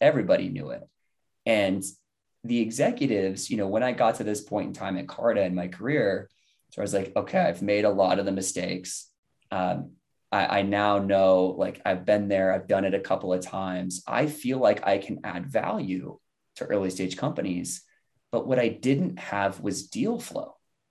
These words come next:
and I didn't know how to get it. And I'm not a self promoter. And it turns out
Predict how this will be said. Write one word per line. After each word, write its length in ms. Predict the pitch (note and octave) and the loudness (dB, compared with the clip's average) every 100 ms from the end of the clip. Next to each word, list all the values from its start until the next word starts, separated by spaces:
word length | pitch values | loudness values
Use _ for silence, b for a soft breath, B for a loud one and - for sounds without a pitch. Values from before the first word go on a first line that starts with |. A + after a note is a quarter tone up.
| _ _ _ _ - | _ _ _ _ 0
and 120 | A#2+ | 2
I 60 | C#3 | 4
didn't 280 | D3 D3+ | 4 4
know 120 | D#3 D3 | 4 2
how 180 | C#3+ | 2
to 100 | C#3+ | 0
get 260 | G#2+ A#2+ F3 | 0 0 0
it. 180 | - - _ _ _ _ _ _ | -2 -10 _ _ _ _ _ _
And 140 | B2+ | 2
I'm 140 | B2+ C3 | 4 6
not 200 | C#3+ C#3 | 6 4
a 40 | |
self 300 | C#3 C3 C3 | 2 0 -2
promoter. 600 | - A2 A2+ G#3 - - - _ _ _ _ _ _ _ - | -2 2 2 2 -4 -12 -18 _ _ _ _ _ _ _ 2
And 120 | B2+ | 6
it 160 | C#3 C#3 | 6 2
turns 380 | - G3 E3 | -2 0 4
out 440 | D3 E3+ C3 G2 | 4 6 6 4